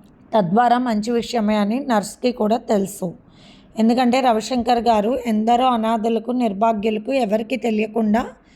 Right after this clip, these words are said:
ఎన్నో సహాయ సహ-, సహకారాలు అందిస్తూ ఉంటారు.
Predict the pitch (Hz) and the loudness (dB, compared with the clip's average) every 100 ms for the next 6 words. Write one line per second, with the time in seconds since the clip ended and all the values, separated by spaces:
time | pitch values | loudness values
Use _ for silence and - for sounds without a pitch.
0 | - - - - 233 233 269 269 254 196 | -20 -20 -20 -2 2 4 2 -2 -2 0
1 | 247 247 247 240 214 220 285 220 233 226 | 0 0 0 -2 -2 -6 -10 -12 -14 -12
2 | 381 - - 208 202 262 233 233 240 240 | -14 -8 -4 -4 -4 -2 2 2 2 0
3 | 220 247 - 247 214 214 196 | -2 -4 -2 -2 0 0 -2